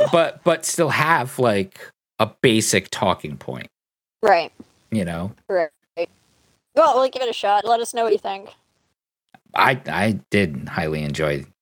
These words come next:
Speaker 2: this random conversation.
Speaker 1: Yeah,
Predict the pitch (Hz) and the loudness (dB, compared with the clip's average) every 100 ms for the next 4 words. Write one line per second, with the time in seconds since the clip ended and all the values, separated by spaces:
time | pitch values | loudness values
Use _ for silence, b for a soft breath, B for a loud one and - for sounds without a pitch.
0 | _ _ _ _ _ 85 80 - 71 78 | _ _ _ _ _ -8 -6 -6 -6 -4
1 | 78 73 71 - 76 69 69 73 71 - | -4 -6 -8 -6 -4 -4 -6 -4 -6 -4
2 | 67 69 _ _ _ b b _ _ _ | -6 -8 _ _ _ b b _ _ _
3 | _ _ _ - 233 226 | _ _ _ 0 2 2